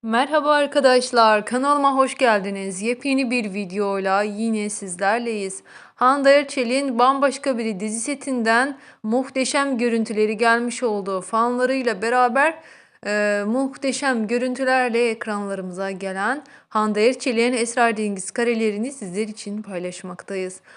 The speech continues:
Oldukça güzel görüntülerimiz geliyor. Sizleri hayran bırakacak Hande Erçel'in muhteşem görüntüleri yine herkes tarafından merakla izlenecek. Bu aralar Hande Erçel'in sın-, e,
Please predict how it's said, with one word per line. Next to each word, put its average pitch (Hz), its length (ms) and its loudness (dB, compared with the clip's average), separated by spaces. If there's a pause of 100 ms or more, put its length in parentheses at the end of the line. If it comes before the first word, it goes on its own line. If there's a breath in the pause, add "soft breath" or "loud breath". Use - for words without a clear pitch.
(120 loud breath)
Oldukça 277 460 2
güzel 240 340 4
görüntülerimiz 226 800 -2
geliyor. 240 440 2
Sizleri 226 440 -6
hayran 220 440 -2
bırakacak 233 540 -2 (300 loud breath)
Hande 240 400 0
Erçel'in 269 440 -2
muhteşem 254 680 -4
görüntüleri 254 760 -4 (220 loud breath)
yine 294 220 -2
herkes 262 380 -6
tarafından 240 680 -4
merakla 262 420 -4
izlenecek. 202 600 -6 (320 loud breath)
Bu 285 100 4
aralar 294 400 4
Hande 269 360 2
Erçel'in 269 420 -2
sın-, 247 520 -6 (680 soft breath)
e, 202 760 -4